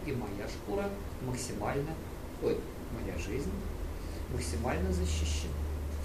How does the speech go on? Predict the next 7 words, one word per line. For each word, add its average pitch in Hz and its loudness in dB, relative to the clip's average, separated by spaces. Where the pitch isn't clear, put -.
Другая 214 4
ситуация. 156 2
Я 139 8
пойду 180 2
со 190 0
здравомыслящим 185 2
человеком, 156 2